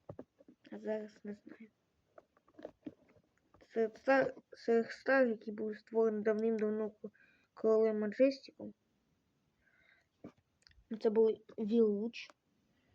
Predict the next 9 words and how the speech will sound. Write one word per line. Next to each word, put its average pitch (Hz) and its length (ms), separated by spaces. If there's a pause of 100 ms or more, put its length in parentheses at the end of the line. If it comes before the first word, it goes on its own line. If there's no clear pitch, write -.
(560)
який 220 500
викликав 226 600
тоботів. 220 440 (2750)
Найсильнішим 233 680
був 220 240 (760)
в 220 300
майс-, 220 440 (500)
майстер 220 500
Ві. 214 280